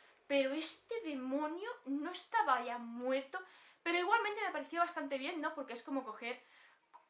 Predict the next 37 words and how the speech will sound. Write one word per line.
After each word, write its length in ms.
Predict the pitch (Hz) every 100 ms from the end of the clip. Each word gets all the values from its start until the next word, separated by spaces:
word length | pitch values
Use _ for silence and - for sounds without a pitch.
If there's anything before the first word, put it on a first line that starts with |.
| _ _
cosas, 460 | 381 403 349 320
pequeñas 420 | - 277 359 392 403
cositas 380 | 320 320 277 247
de 240 | 220 - 240
el 200 | 233 -
Inuyasha 680 | 247 240 311 339 - - -
original 580 | 294 381 359 285 240 254
para 200 | 302 277
aquella 260 | 277 294 302
gente 400 | 269 247 247 -
que 280 | 220 220 - -
nos 320 | 262 262 - - 214 233
gusta 400 | 311 302 320 - - -
muchísimo 1080 | 269 285 320 392 381 339 320 277 262 269 269 - -
Inuyasha 520 | 330 339 294 285 285 285
y 20 |
es 100 | 277
como 300 | 269 277 277
ese 220 | 233 277
pequeño 380 | 277 254 254 233 -
toque 580 | 262 262 - 247 247 220
de 120 | 226
ese 180 | 233 240
primer 420 | 233 233 233 226 - - _
monstruo, 760 | 247 285 269 - 262 247 254 254
de 120 | 226
ese 300 | 220 247 - _ _ -
primer 580 | 277 254 254 262 247
demonio 1000 | 214 233 233 269 339 302 285 277 277 277 262
con 160 | 240
el 80 | 233
que 120 | 233
se 100 | -
enfrentan 560 | 233 226 269 254 247 240
y 20 |
es 120 | 240
como, 360 | 262 247 208